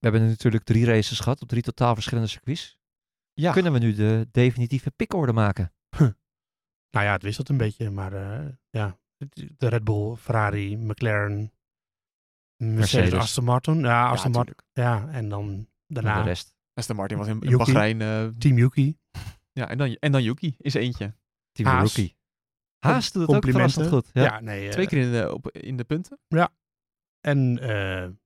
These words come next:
Speaker 3: daarna, ja.
Speaker 1: Sauber en Alpine bakken er helemaal niks van.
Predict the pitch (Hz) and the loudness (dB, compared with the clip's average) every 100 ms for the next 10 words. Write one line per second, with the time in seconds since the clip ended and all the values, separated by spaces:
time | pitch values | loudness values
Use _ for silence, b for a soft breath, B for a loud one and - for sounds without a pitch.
0 | _ _ _ - 120 107 104 104 104 110 | _ _ _ -14 -8 -4 -4 -4 0 2
1 | 101 101 92 92 - 95 87 - 90 85 | 4 2 2 -2 -2 -2 -2 0 0 0
2 | 82 101 - 104 | -2 -4 -4 -8